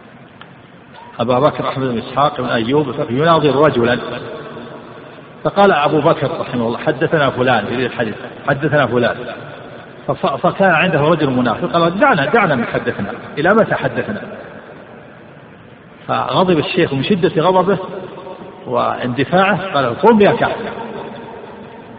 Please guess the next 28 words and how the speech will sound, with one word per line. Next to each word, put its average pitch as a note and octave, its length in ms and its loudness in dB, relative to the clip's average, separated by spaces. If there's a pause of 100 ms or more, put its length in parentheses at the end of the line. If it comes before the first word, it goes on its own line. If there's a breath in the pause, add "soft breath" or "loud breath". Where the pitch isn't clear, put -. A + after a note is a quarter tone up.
(120)
إن G2+ 80 -12
تنكر F3+ 300 4
الحديث، E3+ 420 0 (540)
قال: F3 120 0
دعنا D3+ 260 2
من B2 100 -6
حدثنا، A#2 480 -6
إلى E3 240 0
متى B2 180 -4
حدثنا، B2 440 -4
حدثنا، A2+ 440 -8 (680)
اتركنا E3+ 280 0
من C3+ 120 -4
حدثنا. A#2+ 500 -4
فقال E3 200 2
له: C#3+ 100 0
قم F#3 240 4
يا C3+ 80 4
كافر، C#3+ 380 0 (840)
اخرج D#3+ 240 0
من C#3 100 0
بيتي، A#2+ 300 -2
لا D#3+ 120 2
يحل D3 240 0
لك C3 120 -4
أن B2+ 120 0
تدخل B2 360 0
بيت A2+ 180 -2